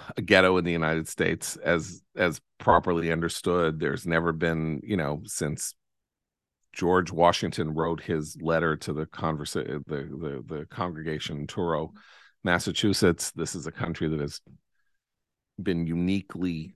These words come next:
uh, and astonishingly hospitable to Jews, even despite certain types of social strictures, uh, in their way. But as I say, you watch what's going on over the last seven or eight years, and a play like this haunts you.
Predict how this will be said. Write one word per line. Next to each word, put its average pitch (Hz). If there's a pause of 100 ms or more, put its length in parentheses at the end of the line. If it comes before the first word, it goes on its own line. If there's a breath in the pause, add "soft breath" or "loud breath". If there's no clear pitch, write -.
(160)
uh, 80
and 80
astonishingly 82
hospitable 80
to -
Jews, 80
even 78
despite 82 (400)
certain 85
types -
of 73
social 80
strictures, -
uh, 65
in 85
their 76
way. 92 (840 loud breath)
But 90
as 87
I 87
say, 101
you 87
watch 92
what's 87
going 87
on 85
over 73
the 78
last 69
seven 82
or 80
eight 82
years, 82
and 76
a -
play 92
like 82
this 78 (100)
haunts 104
you. 50